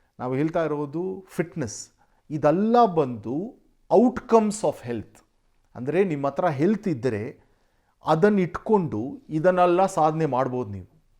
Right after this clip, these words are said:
ನೋಡೋಕ್ಕೆ ಸ್ವಲ್ಪ ಸರಿಗೆ-, ಸರಿಯಾಗಿರ್ಬೋದು, ಫ್ಲೆಕ್ಸಿಬಿಲಿಟಿ ಇರ್ಬೋದು ನಿಮ್ಮಲ್ಲಿ,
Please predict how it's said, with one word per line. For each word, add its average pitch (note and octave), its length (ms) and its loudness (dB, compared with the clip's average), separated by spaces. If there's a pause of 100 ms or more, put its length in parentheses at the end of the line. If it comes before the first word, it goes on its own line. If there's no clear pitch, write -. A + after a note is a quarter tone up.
(120)
ನೋಡೋಕ್ಕೆ E3+ 280 4
ಸ್ವಲ್ಪ C#3+ 200 -2
ಸರಿಗೆ-, B2 540 -8
ಸರಿಯಾಗಿರ್ಬೋದು, A#2 960 -8 (380)
ಫ್ಲೆಕ್ಸಿಬಿಲಿಟಿ D#3 600 0
ಇರ್ಬೋದು A2 340 -8
ನಿಮ್ಮಲ್ಲಿ, G#2+ 460 -12